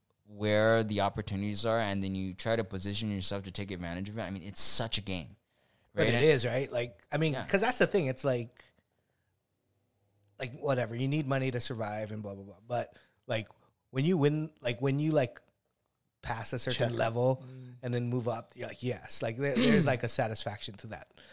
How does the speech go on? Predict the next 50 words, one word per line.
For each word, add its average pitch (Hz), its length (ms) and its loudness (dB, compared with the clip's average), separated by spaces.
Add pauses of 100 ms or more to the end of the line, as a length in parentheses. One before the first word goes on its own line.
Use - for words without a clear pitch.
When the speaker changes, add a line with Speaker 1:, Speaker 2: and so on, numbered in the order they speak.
(180)
Speaker 2:
And 143 100 0
especially 175 340 6
if 151 120 2
you, 143 100 2
like, 131 240 4
it - 140 -10
took - 220 -4
you 113 120 -6
a 101 60 -10
while 101 320 -8
or 104 140 -6
it 107 60 -8
was 104 140 -6
hard. 101 320 -10 (200)
Speaker 1:
Yeah, 143 420 -2 (160)
Speaker 2:
You're - 100 -4
Speaker 1:
yeah. 113 280 -2
I, 143 260 0
I 156 40 0
mean, 160 200 0
I, 139 120 -2 (200)
I 143 40 -6
mean, 151 120 -4
it's 147 120 -2
like, 156 120 -4 (160)
it's - 180 -6
like 135 100 -4
when 123 200 -4
you 120 120 0
achieve 135 420 -2
a 107 40 0
certain 98 360 0
goal, 87 220 -6
right? 90 220 -6
You, 120 160 -14 (100)
it, 123 120 -16 (120)
you 131 180 -20
feel 135 420 -2
good. 85 280 -10
You 95 80 -8
feel 120 280 -6
more 95 180 -6
confident. 123 600 -6
I 101 120 -4
mean, 95 260 -8 (640)
like, 110 280 -4 (120)
I 131 100 2
want 180 300 0
that 131 400 2
for, 107 840 0